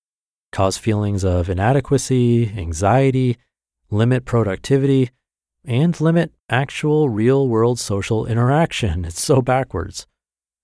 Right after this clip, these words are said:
I don't really use Facebook or Instagram these days, and I think that helps, but it's up to each of us to determine what's serving us individually and choose where best to spend our attention.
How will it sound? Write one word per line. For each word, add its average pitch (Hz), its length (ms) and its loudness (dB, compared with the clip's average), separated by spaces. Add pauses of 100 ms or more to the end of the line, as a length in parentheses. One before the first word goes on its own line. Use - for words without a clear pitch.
(160)
I - 80 -6
don't 117 140 0
really 107 240 2
use 101 240 0
Facebook 104 480 -2
or 95 180 0
Instagram 101 480 -2
these 101 220 0
days, 101 360 0
and 95 100 -2
I 87 200 -2
think 104 280 -6
that 95 200 -2
helps, 98 480 0
but 85 300 -4 (100)
it's - 140 -8
up 123 100 0
to 139 80 -6
each 127 220 0
of 107 80 -2
us 104 160 2
to 107 100 -6
determine 98 600 -2 (460)
what's 107 220 -2
serving 110 440 0
us 95 220 -8
individually 113 800 0 (440)
and 98 160 -12
choose 107 400 0
where 101 240 0
best 104 520 -2
to 104 220 -4
spend 95 380 -4
our 95 260 0
attention. 95 580 -4